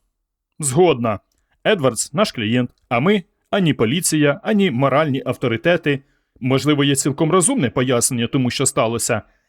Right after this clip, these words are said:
але я мушу поставити йому кілька запитань». «Не розумію, навіщо це?» «По-перше, щоб з'ясувати, чи він, у світлі побаченого мною, досі хоче увійти в дзеркало. А по-друге, щоб узгодити оплату до того, як він це зробить».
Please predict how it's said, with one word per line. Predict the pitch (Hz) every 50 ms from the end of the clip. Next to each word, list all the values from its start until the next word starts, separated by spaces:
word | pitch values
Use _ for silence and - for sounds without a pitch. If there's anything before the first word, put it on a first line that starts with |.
| _ _ _
але | - 120 117 110 101
я | 107 123
мушу | 175 196 214 - -
поставити | 202 - 190 - - 135 127 135 151 151 180
йому | 165 170 185 196 180
кілька | - 139 117 - 151 131
запитань». | 127 143 139 170 143 - 127 117 110 107 101 - _ _ _ _ _ _ _ _ _ _ _ _ _ _ _
«Не | - 120 120 127 123
розумію, | 123 127 110 131 143 135 131 120 110 110 104
навіщо | 123 120 101 107 127 123 - - 135
це?» | 117 - - 123 113 110 - _ _ _ _ _ _ _ _ _ _ _ _ _ _ _ _ _
«По-перше, | 170 170 170 233 240 240 - - 196 175 143 - _ _ _ _
щоб | - - 240 190
з'ясувати, | 170 190 202 - - 226 180 143 127 110 - 127 113 113
чи | 110 - - 196
він, | 180 175 165 127 113 117 -
у | - 180
світлі | - - 151 143 131 143 143
побаченого | 135 170 170 151 151 120 - - 139 131 127 139 156
мною, | 165 160 143 127 117 107 107 110 - _
досі | 139 107 - 165 226 - - 240
хоче | - - - - - -
увійти | 143 - 151 156 180 - - 147
в | 110
дзеркало. | 107 147 160 123 107 - 123 113 110 110 98 - _ _ _ _ _ _ _ _ _
А | - 117 110
по-друге, | - 113 117 107 120 151 214 196 220 220 208 - _ _ _ _
щоб | _ - - 262 233
узгодити | 262 202 113 110 143 160 165 190 - 202
оплату | - - 202 - - 139 139 139 - 160 151
до | 139 143 202 170 143
того, | - - 139 123 117 127
як | 117 123 127 - 135
він | 127 120
це | - 147
зробить». | 135 127 135 131 131 117 131 127 - _